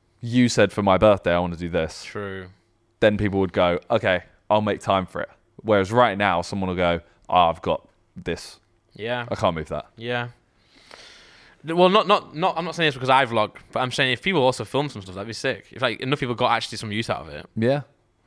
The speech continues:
Speaker 2: They combine it, combine it with work and, I don't know. Like, that's why right now, when people ask me to do stuff, I should do it now.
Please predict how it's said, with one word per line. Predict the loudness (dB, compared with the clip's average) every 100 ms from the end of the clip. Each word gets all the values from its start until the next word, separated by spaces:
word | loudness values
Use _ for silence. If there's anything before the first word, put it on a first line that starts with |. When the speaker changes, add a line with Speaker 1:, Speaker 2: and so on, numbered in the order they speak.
| -10
Speaker 2:
They | -8
combine | 0 0 0
it, | -4
combine | -2 0
it | 0
with | -2
work | -2 -2 -2
and, | -4 -4 -12 -16 _ _ _ _ _ _ _ _ _ _ _ -18
I |
don't | -14 -8
know. | -2
Like, | 0
that's | 4
why | 4
right | 4
now, | 4 2 0 -10
when | -8
people | -2 2
ask | 2 -2
me |
to | -4
do | -2
stuff, | 2
I | 0
should | 0
do | 0
it | 0
now. | 0 -6 -10